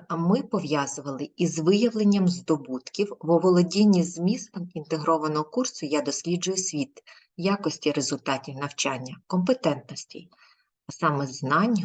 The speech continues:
розумінь, умінь, цінностей,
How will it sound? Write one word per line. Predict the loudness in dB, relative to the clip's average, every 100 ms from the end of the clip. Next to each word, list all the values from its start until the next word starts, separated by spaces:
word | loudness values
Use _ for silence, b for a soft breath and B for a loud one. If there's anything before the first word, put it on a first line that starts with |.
| 0
розумінь, | -2 -2 -4 2 4 4 0
умінь, | -6 -6 2 4 4 0 B B _
цінностей, | -6 2 6 6 4 -4 -6 -8 -8